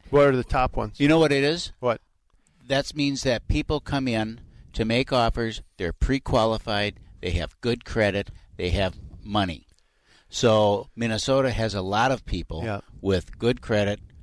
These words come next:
Speaker 2: pre-qualified, money, all competing for the same properties.
Speaker 1: For sure.
Speaker 2: Uh, another great market is number six on the rank, LA-, L A. Hard to believe there.
Speaker 1: Really?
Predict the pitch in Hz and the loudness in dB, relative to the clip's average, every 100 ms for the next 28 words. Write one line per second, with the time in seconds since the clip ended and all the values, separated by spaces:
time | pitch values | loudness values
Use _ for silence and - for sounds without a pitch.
0 | - - - 120 - 117 104 101 95 101 | -10 -2 0 0 0 0 2 0 -2 -4
1 | 95 - _ - 101 110 104 90 87 - | -4 -8 _ -16 -4 -2 0 -4 -8 -14
2 | _ - 104 104 - 110 - 110 101 101 | _ -2 2 2 0 -2 0 0 -2 -8
3 | 95 87 - 85 80 82 78 - 73 - | -10 -8 -8 -8 -10 -12 -14 -16 -20 -10
4 | - 107 - 95 90 - - 90 85 101 | -6 -4 -2 -4 -4 -10 -4 -2 0 2
5 | 135 135 127 127 123 123 131 151 131 147 | 4 4 4 2 2 0 0 -2 0 2
6 | 202 220 - _ _ _ _ _ _ _ | 0 -2 -10 _ _ _ _ _ _ _
7 | 117 123 123 - 175 - - 123 117 113 | -2 0 0 -2 -4 -4 -6 -4 -4 -2
8 | 110 127 139 113 101 101 110 131 135 135 | -2 -4 -8 -12 -12 -10 -6 -4 -2 -2
9 | 95 - _ _ - 113 110 78 101 78 | -4 -12 _ _ -10 -10 -8 -10 -10 -10
10 | 92 92 - - - 104 127 123 | -12 -14 -14 -20 -8 0 2 0